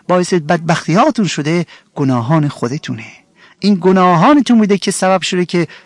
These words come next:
بین من و شما جدایی بیفته. و بعد به آنان میگوید چون آمدم کسی نبود و چون ندا کردم کسی جواب نداد. آیا دست من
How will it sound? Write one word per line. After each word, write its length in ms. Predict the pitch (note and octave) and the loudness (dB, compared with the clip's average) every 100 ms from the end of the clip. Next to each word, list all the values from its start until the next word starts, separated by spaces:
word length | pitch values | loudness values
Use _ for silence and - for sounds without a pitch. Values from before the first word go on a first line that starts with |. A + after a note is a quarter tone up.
| _ _ F3+ | _ _ 0
بین 240 | F#3+ F3+ | 2 4
من 240 | E3+ F#3 E3+ | 2 2 2
و 40 | |
شما 320 | - E3+ E3+ | 2 2 0
جدایی 460 | D#3 F3 E3 D3+ A3+ | 2 2 2 2 0
بیفته. 440 | G3+ - - - - _ _ _ C3 | -2 -6 -12 -20 -20 _ _ _ -6
و 80 | |
بعد 180 | A#2 C3+ | -4 -2
به 80 | C3 | -2
آنان 240 | B2+ C3+ | 0 0
میگوید 300 | C3+ B2+ C#3+ - - _ | 0 -2 -6 -10 -20 _
چون 280 | - F3+ F3 - | -4 0 0 0
آمدم 420 | E3+ E3+ A3 B3+ | 0 2 2 2
کسی 380 | - A#3+ C4 A#3+ | 0 -4 -2 0
نبود 500 | A#3+ C#4 C4+ D#3+ - _ - - | 0 0 0 -2 -8 _ -18 -6
و 60 | D#3 | -4
چون 360 | - A3+ G#3 | 0 2 2
ندا 280 | G3 F#3 F3 | 2 2 2
کردم 440 | - E3+ E3+ G#3+ - - _ | 0 0 2 2 2 -4 _
کسی 320 | G3 G3 G#3 | -6 -2 -2
جواب 380 | D3 D#3 G3 F#3 | -2 0 2 2
نداد. 420 | F3 A#3 C3+ G2+ _ _ - - | 2 0 -2 -8 _ _ -20 -6
آیا 360 | C3 D3+ D#3 C#3+ | -2 0 0 0
دست 320 | A2+ F3 - | -2 -2 -2
من 240 | D#3 F3 | 0 0